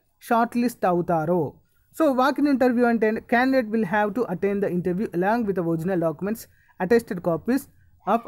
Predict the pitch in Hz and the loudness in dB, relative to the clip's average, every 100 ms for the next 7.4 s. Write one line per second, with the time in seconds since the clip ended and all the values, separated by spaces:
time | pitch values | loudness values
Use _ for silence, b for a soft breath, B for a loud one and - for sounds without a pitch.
0 | 180 190 185 170 180 208 247 _ _ _ | -4 -2 -2 -2 -2 0 -2 _ _ _
1 | 190 196 214 - _ - 226 247 - 226 | -4 -2 -2 -6 _ -4 0 0 -2 0
2 | 226 - _ _ _ 160 165 165 214 202 | 0 -2 _ _ _ -8 -6 -4 -2 0
3 | 233 - _ - 170 156 135 - _ _ | 0 -2 _ -4 -2 -2 -6 -12 _ _
4 | _ 185 185 170 143 143 185 202 320 b | _ -4 -2 -2 -4 -6 -4 -2 -2 b
5 | b b b 202 254 226 196 233 247 262 | b b b 2 4 4 2 0 2 2
6 | 220 175 143 143 - _ 190 190 220 196 | 2 0 -2 -8 -12 _ -2 4 4 4
7 | 190 190 180 | 2 2 0